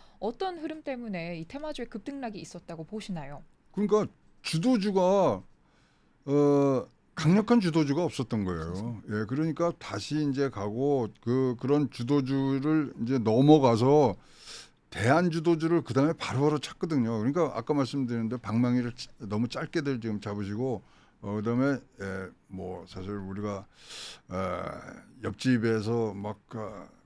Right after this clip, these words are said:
Speaker 2: 반찬값이라도 버시고 그러면 셈이 나고 그러잖아요. 그런데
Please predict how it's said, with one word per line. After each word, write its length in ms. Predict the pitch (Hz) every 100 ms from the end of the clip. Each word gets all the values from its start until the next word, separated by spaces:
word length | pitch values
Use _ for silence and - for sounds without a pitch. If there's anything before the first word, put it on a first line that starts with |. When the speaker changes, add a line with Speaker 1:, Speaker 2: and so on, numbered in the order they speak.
| _
Speaker 2:
반찬값이라도 720 | - 110 131 117 113 110 104
버시고 480 | 101 104 101 117 113
그러면 400 | 104 101 107 120
셈이 320 | - 156 160
나고 260 | 139 104 113
그러잖아요. 640 | 104 95 92 87 110 139 - _ _ -
그런데 480 | 120 139 160 117